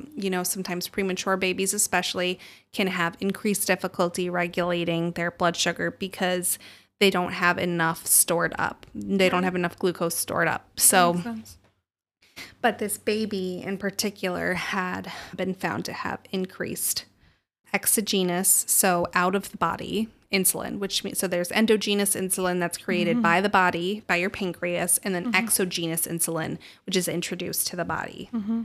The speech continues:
Speaker 1: And they were able to tell the difference. No babies on the unit were prescribed insulin.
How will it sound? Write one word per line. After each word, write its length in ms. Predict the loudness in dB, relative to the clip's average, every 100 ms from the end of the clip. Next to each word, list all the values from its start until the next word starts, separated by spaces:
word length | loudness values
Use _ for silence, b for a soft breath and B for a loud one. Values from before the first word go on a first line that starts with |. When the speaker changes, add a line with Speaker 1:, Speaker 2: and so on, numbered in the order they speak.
| -2
Speaker 1:
And 140 | 2
they 120 | 2 2
were 140 | 0 0
able 180 | -4
to 140 | -6 -6
tell 160 | -6
the 80 | -4
difference. 560 | -4 -4 -4 -4 -4 -4 B B B B _
No 200 | 6 8 8
babies 600 | 6 6 2 -4 -6 -4 0
on 180 | 2
the 80 | 4
unit 420 | 4 2 0 -4 -2
were 160 | -2 0
prescribed 720 | -2 -2 2 2 2 0 -4
insulin. 600 | -4 -4 -4 -6 -6